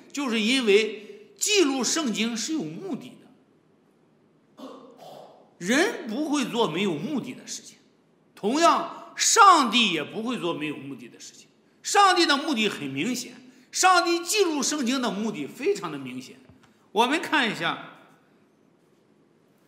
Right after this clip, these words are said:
上帝记录圣经的目的是什么呢？二十章，约翰福音二十章的三十到三十一节。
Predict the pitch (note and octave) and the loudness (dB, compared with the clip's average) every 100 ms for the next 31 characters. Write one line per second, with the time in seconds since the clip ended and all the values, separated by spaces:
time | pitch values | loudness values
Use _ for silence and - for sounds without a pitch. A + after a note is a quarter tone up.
0 | _ _ _ - E4 D#4+ C#4 A3 C#4 C4+ | _ _ _ 0 2 4 2 -2 -2 -2
1 | B3 C4+ B3 C4 B3+ D#4+ C4 F#3+ F#3 D3 | -2 0 2 2 0 -2 -2 -2 -2 -6
2 | C3 C3+ C#3+ D3 - - _ _ E4+ F4 | -6 -8 -10 -12 -18 -20 _ _ 4 6
3 | C#4 - G3+ G#3 A3 C#4+ B3 A#3+ F#3 A3+ | 4 2 0 0 2 6 6 4 2 2
4 | B3 C#4 B3 G#3 G#3 G#3 G3 D3 - - | 2 2 2 2 2 2 2 -2 -2 0
5 | C4 C4+ - D3+ E3+ - G3+ E3 G#3 G#3 | 2 2 -4 -4 -6 -4 -4 -4 -4 -6
6 | F#3+ G3 G#3+ - | -8 -8 -10 -12